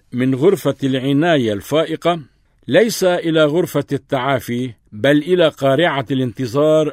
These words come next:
مجددا، تحت خطر العودة إلى أن ينزف مجددا.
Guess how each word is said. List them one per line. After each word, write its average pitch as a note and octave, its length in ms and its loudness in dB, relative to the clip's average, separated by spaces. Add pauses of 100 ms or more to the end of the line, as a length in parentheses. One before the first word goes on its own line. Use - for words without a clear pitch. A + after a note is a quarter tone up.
مجددا، G#2 720 -2 (260)
تحت E3+ 300 -4
خطر E3 380 0
العودة D3+ 680 0 (180)
إلى E3 160 4
أن B2+ 260 -2
ينزف C#3+ 540 0
مجددا. B2+ 920 -2